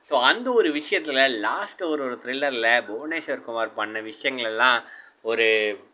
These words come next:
ஒரு சில வருஷங்களுக்கு முன்னாடி ர-, எப்படி ராஜாவா இருந்தாருப்பா அப்படின்றவரை மறுபடியுமே பார்க்க முடிஞ்சுச்சு அப்படின்றது ஒரு மிகப்பெரிய பாசிட்டிவா பார்க்கப்படுது. டிஃபெண்டே பண்ண முடியாது, ஆர் ஆர் தான் வின் பண்ணிருச்சு, ராஜஸ்தான் தான் அப்படின்னு சொல்லி இருக்கும்போது,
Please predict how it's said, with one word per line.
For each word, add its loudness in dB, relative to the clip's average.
ஒரு 2
சில 4
வருஷங்களுக்கு 2
முன்னாடி 6
ர-, 4
எப்படி 0
ராஜாவா 6
இருந்தாருப்பா 2
அப்படின்றவரை 0
மறுபடியுமே 0
பார்க்க 0
முடிஞ்சுச்சு -8
அப்படின்றது -4
ஒரு -4
மிகப்பெரிய 0
பாசிட்டிவா 0
பார்க்கப்படுது. -6
டிஃபெண்டே -2
பண்ண 0
முடியாது, 2
ஆர் 6
ஆர் 6
தான் 2
வின் -2
பண்ணிருச்சு, 0
ராஜஸ்தான் 0
தான் 2
அப்படின்னு -2
சொல்லி -4
இருக்கும்போது, -2